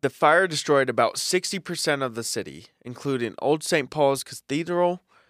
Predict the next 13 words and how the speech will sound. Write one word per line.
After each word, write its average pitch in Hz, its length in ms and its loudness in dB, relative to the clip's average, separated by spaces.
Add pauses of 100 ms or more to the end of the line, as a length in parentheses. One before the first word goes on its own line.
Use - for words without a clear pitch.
(280)
eighty-seven 147 580 0
parish 151 540 -2
churches, 143 600 -4 (200)
forty-four 160 640 2
livery, 139 600 -2 (600)
livery 135 600 2 (360)
company 127 420 -6
halls, 107 540 -2 (220)
and 117 140 -20
the 110 80 -2
Royal 123 480 2
Exchange. 71 680 -8 (920)
However, 151 480 2